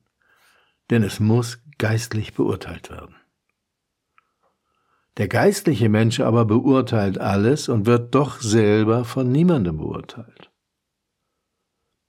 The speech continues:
Denn wer hat des Herrn Sinn erkannt? Oder wer will ihn unterweisen?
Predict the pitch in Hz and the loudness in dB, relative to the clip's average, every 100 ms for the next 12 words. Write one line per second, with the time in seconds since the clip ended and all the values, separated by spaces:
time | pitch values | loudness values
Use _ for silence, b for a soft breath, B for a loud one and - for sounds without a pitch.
0 | _ _ - 107 95 85 80 - b b | _ _ -2 0 2 0 -6 -14 b b
1 | b - 110 151 165 127 131 120 107 - | b -2 2 4 2 0 -2 -2 -2 -2
2 | 104 104 101 92 92 110 120 113 95 95 | -2 0 0 -2 0 0 0 -2 -6 -10
3 | - 92 90 - _ _ _ _ _ _ | -14 -14 -16 -20 _ _ _ _ _ _
4 | _ _ - 107 101 98 92 92 95 92 | _ _ -4 0 2 2 0 0 0 0
5 | 147 127 143 139 123 127 117 117 120 92 | 0 2 2 0 0 0 2 2 -2 -6
6 | 80 | -12